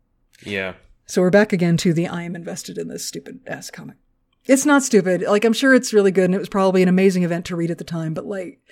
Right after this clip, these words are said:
Speaker 2: in twenty twenty-three, this is a hell of a thing to read. Um, I just, you know, Adam Warlock had better be able to resurrect fucking everybody when this is over.
Speaker 1: Uh,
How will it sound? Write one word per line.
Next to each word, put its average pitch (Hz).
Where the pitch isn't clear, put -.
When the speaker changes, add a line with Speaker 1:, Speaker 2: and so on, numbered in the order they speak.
Speaker 2:
in 208
twenty 226
twenty-three, 220
this 208
is 190
a 190
hell 180
of 175
a 175
thing 165
to 160
read. 165
Um, 180
I 220
just, 262
you 233
know, 240
Adam 302
Warlock 214
had 202
better 190
be 180
able 175
to 175
resurrect 170
fucking 175
everybody 165
when 175
this 156
is 156
over. -
Speaker 1:
Uh, 107